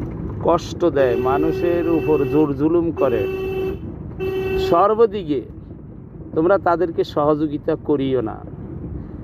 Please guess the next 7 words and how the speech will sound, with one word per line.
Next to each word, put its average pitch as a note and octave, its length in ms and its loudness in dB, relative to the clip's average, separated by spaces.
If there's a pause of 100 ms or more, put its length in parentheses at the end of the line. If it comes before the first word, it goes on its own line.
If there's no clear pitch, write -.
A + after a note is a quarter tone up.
(160)
ইলেকশন A3 1000 4 (260)
বা D#3 260 6
ভোট, D#3 500 2 (160)
এটা E3+ 180 -6
হলো G#3 140 -2
একটা G3 400 0
সুপারিশ। C#3+ 720 0